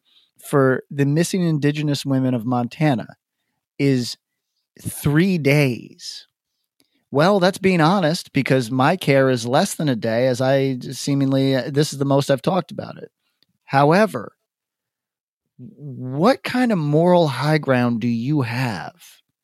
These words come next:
It, it, it's, it's crazy that anybody thinks that this is doing anything of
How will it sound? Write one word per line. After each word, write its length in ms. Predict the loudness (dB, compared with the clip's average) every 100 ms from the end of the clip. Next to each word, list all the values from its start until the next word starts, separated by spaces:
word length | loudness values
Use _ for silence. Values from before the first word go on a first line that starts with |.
| _ _ _ _ _ _ _
It, 220 | 2 2 0
it, 120 | -2
it's, 380 | -2 -2 -4 -4 0
it's 300 | 0 2 0
crazy 920 | -2 -8 -2 0 0 0 -4 -12 -18 _ _ _ _
that 180 | 0 2
anybody 460 | 2 2 2 0 0
thinks 400 | 0 0 -2 -2
that 180 | -2
this 200 | 0 -4
is 160 | -4 -4
doing 360 | 0 2 2 0 -4
anything 680 | 0 0 0 -4 -10 -10 -12 -16 _ _ _ -2
of 140 | -2